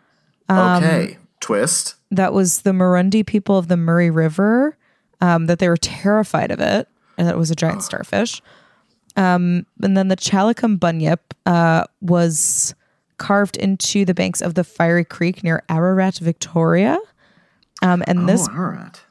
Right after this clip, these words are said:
Speaker 1: bunyip had been speared, um, after killing an Aboriginal man. Okay, so it,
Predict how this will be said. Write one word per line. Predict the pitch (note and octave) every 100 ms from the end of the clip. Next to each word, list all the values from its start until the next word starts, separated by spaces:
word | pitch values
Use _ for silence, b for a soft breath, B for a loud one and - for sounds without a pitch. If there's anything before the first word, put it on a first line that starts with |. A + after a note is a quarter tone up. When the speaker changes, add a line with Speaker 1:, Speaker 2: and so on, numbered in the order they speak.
| _
Speaker 1:
bunyip | G#3+ A#3 B3 F#3 F3 -
had | - F3+
been | F3+ F3
speared, | F3 - - A3 B3 F3+ - F#3 G#3 - -
um, | E3+ E3 D#3+ -
after | F3 E3+
killing | - F3+ F3
an | -
Aboriginal | E3 E3+ D#3+ E3+ D#3
man. | D3+ - G#3+ C4 _ b b b b b b b b b b
Okay, | F#3 E3+
so | D#3 F#3 E3+ -
it, | -